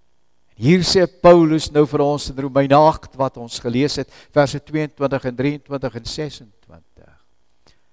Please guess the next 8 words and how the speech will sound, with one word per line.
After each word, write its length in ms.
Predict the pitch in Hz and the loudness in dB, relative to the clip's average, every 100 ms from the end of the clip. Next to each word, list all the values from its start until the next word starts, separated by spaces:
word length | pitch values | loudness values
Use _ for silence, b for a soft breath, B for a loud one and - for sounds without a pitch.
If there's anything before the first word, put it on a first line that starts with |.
| _ _ _ | _ _ _
Julle 540 | 113 101 160 165 165 160 | -20 2 4 8 6 4
sug 540 | - - 175 - - 127 | -4 -4 -4 -6 -14 -10
nie 300 | 135 131 123 _ _ _ _ _ | -8 -8 -12 _ _ _ _ _
alleen 560 | 120 120 104 95 80 - | -8 -8 -10 -8 -8 -12
nie. 300 | _ - _ _ _ _ _ _ _ _ _ _ _ - | _ -20 _ _ _ _ _ _ _ _ _ _ _ 0
Die 100 | 156 | 6
hele 180 | 190 196 | 6 6
skepping 680 | - - - 214 190 175 170 | 4 -2 4 4 4 -4 -8